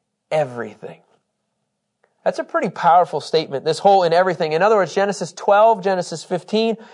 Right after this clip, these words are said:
all of these things are beginning to come to fruition, but not all of them, okay? 'Cause I want you to understand, a lot of people think, "Oh, Israel and Abraham, God's done with them." Let me just say this, God is not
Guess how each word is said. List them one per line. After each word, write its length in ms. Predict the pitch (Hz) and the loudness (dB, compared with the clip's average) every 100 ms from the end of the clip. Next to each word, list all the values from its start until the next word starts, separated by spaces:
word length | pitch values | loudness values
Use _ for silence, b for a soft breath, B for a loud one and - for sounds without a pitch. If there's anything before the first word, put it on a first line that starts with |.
| B | B
all 360 | - 190 254 330 | 2 6 8 6
of 160 | 320 294 | 2 0
these 220 | 262 - | -2 0
things 340 | 254 247 208 - | 0 0 -2 2
are 180 | 196 202 | 2 2
beginning 600 | 202 170 180 240 269 208 | -2 -2 0 0 0 -2
to 80 | 196 | -2
come 260 | 208 202 | -2 0
to 80 | 180 | -2
fruition, 440 | 180 180 175 139 b b - | -2 -2 -2 -8 b b -4
but 100 | 170 | 0
not 160 | 202 | 2
all 220 | 254 330 160 | 4 2 2
of 80 | |
them, 160 | 131 131 _ _ | -4 -10 _ _
okay? 180 | 196 | -2
'Cause 140 | 196 196 | 0 0
I 60 | |
want 180 | 202 202 | 2 0
you 60 | 202 | -2
to 40 | |
understand, 460 | 190 160 208 196 139 B B | -2 -4 -2 -2 -4 B B
a 80 | 170 | 4
lot 140 | 202 | 4
of 80 | 202 | 4
people 180 | 202 175 | -4 -2
think, 220 | 185 - | -4 0
"Oh, 480 | 196 226 226 214 B B - | 4 6 6 2 B B -4
Israel 640 | 240 214 170 156 110 - | -2 0 0 -2 -2 -4
and 160 | 151 151 | -4 -2
Abraham, 720 | 190 214 214 196 180 175 170 156 | 2 4 4 2 2 2 0 2
God's 300 | 190 175 139 | 2 2 2
done 220 | 190 196 | 0 2
with 140 | 180 | 0
them." 180 | 156 143 | -2 -2
Let 140 | 165 190 | -2 -4
me 60 | |
just 180 | 175 165 | -6 -6
say 100 | 160 | -6
this, 160 | 139 135 | -6 -8
God 300 | 151 156 156 | -2 -2 -2
is 220 | 147 127 | -8 -10
not 560 | 131 135 135 120 - | -10 -4 -4 -4 -14